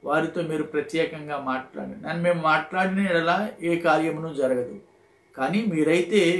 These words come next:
ఎట్టి కార్యమునైనను సఫలపరచగల దేవుడై ఉన్నారు కనుక వందనాలు చెల్లిస్తాం. ప్రతి వారితో మాట్లాడండి. ప్రతి వారము నాయన నీ వాక్యము వినున్నప్పుడు మా హృదయములను సరి చేసుకుని మీతో నివసించగల యోగ్యత నాకును మాకును దయచేయమని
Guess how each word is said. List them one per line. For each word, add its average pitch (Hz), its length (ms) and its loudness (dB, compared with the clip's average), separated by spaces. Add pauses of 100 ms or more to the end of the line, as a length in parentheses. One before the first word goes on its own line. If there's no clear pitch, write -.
ఎట్టి 214 240 -4
కార్యమునైనను 175 840 2
సఫలపరచగల 165 760 -4
దేవుడై 151 400 2
ఉన్నారు 147 320 -8
కనుక 151 260 -10
వందనాలు 175 500 0
చెల్లిస్తాం. 131 560 -10
ప్రతి 135 220 -6
వారితో 143 380 -2
మాట్లాడండి. 175 560 -4
ప్రతి 151 240 -6
వారము 160 340 2
నాయన 165 300 -4 (540)
నీ 151 60 -2
వాక్యము 214 500 4
వినున్నప్పుడు 208 560 6
మా 196 160 6
హృదయములను 175 580 4
సరి 160 260 0 (120)
చేసుకుని 170 480 -4
మీతో 160 280 -4
నివసించగల 151 680 -6
యోగ్యత 143 460 0
నాకును 143 640 -4
మాకును 135 480 -6
దయచేయమని 135 580 -4